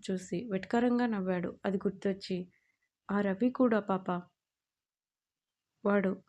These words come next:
మా క్లాస్మేట్, ప్రతిదానికి అడ్డు వస్తున్నాడు. లెక్చరర్తో గొడవ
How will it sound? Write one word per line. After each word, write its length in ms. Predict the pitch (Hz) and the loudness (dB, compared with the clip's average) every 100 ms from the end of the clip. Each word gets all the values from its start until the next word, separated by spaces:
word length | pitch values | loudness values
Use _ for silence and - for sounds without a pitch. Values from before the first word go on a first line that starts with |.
| 202 | -2
మా 160 | 196 | 0
క్లాస్మేట్, 540 | 196 196 196 196 220 190 _ _ _ 208 | 0 0 0 0 -2 -2 _ _ _ -2
ప్రతిదానికి 680 | 214 269 262 269 269 269 | 0 4 6 6 4 2
అడ్డు 240 | 208 185 202 | -2 0 0
వస్తున్నాడు. 800 | - 190 - 190 185 180 180 - _ _ _ _ _ | 0 -6 -2 0 0 0 -4 -8 _ _ _ _ _
లెక్చరర్తో 600 | 208 202 - 247 247 202 | -2 -2 0 0 2 0
గొడవ 440 | 185 185 185 180 | 0 2 0 -2